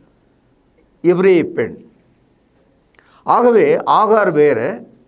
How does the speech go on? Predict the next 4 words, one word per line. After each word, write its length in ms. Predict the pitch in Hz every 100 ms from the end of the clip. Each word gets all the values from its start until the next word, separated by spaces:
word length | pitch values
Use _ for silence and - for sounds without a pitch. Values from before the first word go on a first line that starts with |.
| _ _ _ _ _ _ _ _ _ -
சாராள் 360 | 156 151 135 120
வேற, 380 | 113 113 98 - - _ _ _ _ _ _ _ _ _
இஸ்மவேல் 640 | 170 170 240 240 208 180
வேற, 600 | 127 123 127 147 180 170